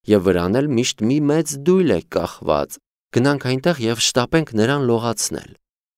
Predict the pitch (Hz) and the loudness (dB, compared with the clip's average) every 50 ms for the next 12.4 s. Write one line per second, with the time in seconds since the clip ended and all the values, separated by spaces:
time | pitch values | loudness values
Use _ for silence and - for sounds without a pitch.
0 | _ _ _ _ _ _ _ _ _ _ _ _ _ _ _ _ _ _ - 104 | _ _ _ _ _ _ _ _ _ _ _ _ _ _ _ _ _ _ 2 4
1 | 107 - - 113 117 135 160 180 160 135 - 104 90 80 85 82 80 76 82 101 | 4 4 6 4 6 8 6 6 4 4 0 0 0 0 2 0 2 2 2 2
2 | 135 156 165 175 170 _ _ _ _ _ - 131 156 175 196 208 190 - - - | 2 2 0 -2 -6 _ _ _ _ _ 2 4 6 6 6 4 2 0 0 2
3 | 92 95 104 127 147 151 131 101 107 95 - 90 101 110 101 95 90 90 78 73 | 2 4 4 2 2 0 0 0 0 0 0 -2 -2 0 -2 -2 -2 -4 -6 -10
4 | - - 73 78 71 64 67 65 62 53 - _ _ _ - - 120 117 104 - | -8 -6 -6 -6 -6 -6 -8 -10 -10 -12 -16 _ _ _ -2 2 2 2 2 2
5 | 123 123 123 113 107 135 151 156 143 139 135 135 131 - - 135 127 - 139 160 | 2 2 2 2 2 2 2 2 2 2 0 0 -2 -2 -4 -4 -4 0 0 0
6 | 165 156 - 104 95 113 123 - _ - 113 113 110 107 87 85 73 58 - - | 0 2 0 -2 -2 -2 -8 -6 _ -2 -2 0 -2 -2 -4 -4 -6 -6 -12 -16
7 | - - _ _ _ _ _ _ _ - 131 123 - - - 143 135 113 117 113 | -20 -20 _ _ _ _ _ _ _ 0 0 0 0 4 4 4 6 6 6 4
8 | 117 113 - - 123 113 - 175 165 143 120 110 107 110 113 117 120 123 113 - | 4 4 2 -2 -2 0 0 0 2 2 2 0 0 0 2 2 0 0 -2 -2
9 | 139 135 143 151 160 160 151 - - 127 135 139 143 143 147 151 151 143 - - | 0 0 2 2 0 -2 -4 0 0 2 2 2 2 2 2 2 0 0 0 -4
10 | 110 104 - 117 110 107 - - 120 120 123 117 107 101 101 104 92 85 95 107 | -6 -4 -4 -4 -4 -4 -4 -6 -4 -2 -2 -2 -2 -2 0 0 0 0 0 2
11 | 123 151 131 85 - - _ _ _ _ - 113 123 - 127 123 120 - 127 123 | 2 4 4 2 0 -4 _ _ _ _ 0 0 2 4 4 2 4 2 2 2
12 | 135 143 139 - - - 123 | 2 0 -2 -4 -6 0 2